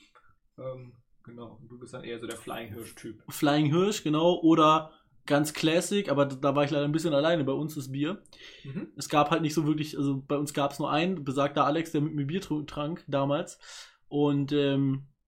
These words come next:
Speaker 2: ja, dann wurde auch nicht so viel Bier gekauft. Äh, ja, okay, doch, es wurde schon viel Bier gekauft, aber
Speaker 1: <laughs> Das
Speaker 2: es war dann halt
Speaker 1: mit
Speaker 2: nur für
Speaker 1: anderen
Speaker 2: zwei
Speaker 1: Leuten
Speaker 2: Leute.
Speaker 1: hängen geblieben.
Speaker 2: Ja, genau. Ähm, ja, jedenfalls war das so, dass wir uns von da aus, also, äh,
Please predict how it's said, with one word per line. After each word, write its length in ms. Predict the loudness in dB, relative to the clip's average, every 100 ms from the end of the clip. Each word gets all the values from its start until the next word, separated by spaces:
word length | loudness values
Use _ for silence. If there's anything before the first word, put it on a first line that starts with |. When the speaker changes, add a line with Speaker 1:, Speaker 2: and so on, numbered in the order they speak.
| _ _ -2
Speaker 2:
ja, 220 | 2 2
dann 400 | 0 -4 -4 -2
wurde 160 | 0
auch 80 | 2
nicht 120 | 0 -2
so 80 |
viel 100 | -2
Bier 140 | 0 -2
gekauft. 440 | -4 -2 -2 -2
Äh, 500 | -10 -12 -12 -10 -2
ja, 260 | 6 8 8
okay, 200 | 8 6
doch, 160 | 6
es 80 | 4
wurde 120 | 0
schon 160 | 2 2
viel 180 | 2 2 0
Bier 180 | 0 0
gekauft, 380 | 4 4 4 2
aber 360 | 2 4 2 -6
Speaker 1:
<laughs> 100 | -16
Das 100 | -6
Speaker 2:
es 40 |
war 120 | 4 4
dann 80 | 6
halt 60 | 4
Speaker 1:
mit 60 |
Speaker 2:
nur 80 | 2
für 80 | 0
Speaker 1:
anderen 220 | 2 4
Speaker 2:
zwei 20 |
Speaker 1:
Leuten 240 | 4 2 -2
Speaker 2:
Leute. 60 | -4
Speaker 1:
hängen 140 | -2
geblieben. 320 | -4 -6 -4
Speaker 2:
Ja, 280 | 0 4 4
genau. 400 | 2 -2 -6 -10 _ -20 -20 -18 -20 -20 -20 _ _
Ähm, 540 | 2 4 4 2 0 -6 _ _ -20 _ _ 4
ja, 300 | 6 6 4
jedenfalls 440 | 6 8 6 4
war 100 | 2
das 140 | 0 0
so, 100 | -2
dass 180 | -2
wir 60 | -4
uns 120 | -4
von 160 | -4 4
da 220 | 6 8
aus, 340 | 6 2 -2
also, 480 | -6 -4 0 2 2
äh, 360 | 4 4 2